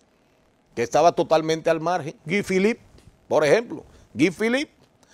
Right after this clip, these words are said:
el canal sigue su agitado curso. No sé qué está pasando, pues me lo reservo, pues no tengo des-, lo desconozco con la presa de Don Miguel.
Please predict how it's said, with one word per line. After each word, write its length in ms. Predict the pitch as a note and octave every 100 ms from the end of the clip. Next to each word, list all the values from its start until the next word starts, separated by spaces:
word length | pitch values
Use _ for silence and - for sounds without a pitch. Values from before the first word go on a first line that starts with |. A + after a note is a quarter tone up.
| _ -
el 200 | F3+ G3
canal 360 | G#3 G#3+ B3
sigue 360 | A3 A#3 C4+ C4
su 200 | - A3
agitado 680 | F#3 F3+ - G3+ A#3 A#3+ B3+ _ _ _ _ _ _ -
curso. 460 | F#3 F3 - - - _ _ _ _ _ _ -
No 200 | F3 G#3+
sé 220 | A3 A3
qué 80 | F#3+
está 220 | F3+ E3
pasando, 420 | D3+ D#3+ F3 G3
pues 160 | C3+ A#2
me 60 |
lo 120 | A2+
reservo, 440 | A2 A2 D3+ D#3+ F3+
pues 100 | B2+
no 80 | A2+
tengo 240 | B2+ C#3+
des-, 200 | C3 -
lo 160 | A#2+ A2
desconozco 560 | A2 A2+ B2+ - G3
con 120 | E3 C3
la 120 | G#2+
presa 300 | B2 A#2+ C3
de 100 | A#2+
Don 160 | A2
Miguel. 340 | G2+ G#2 D3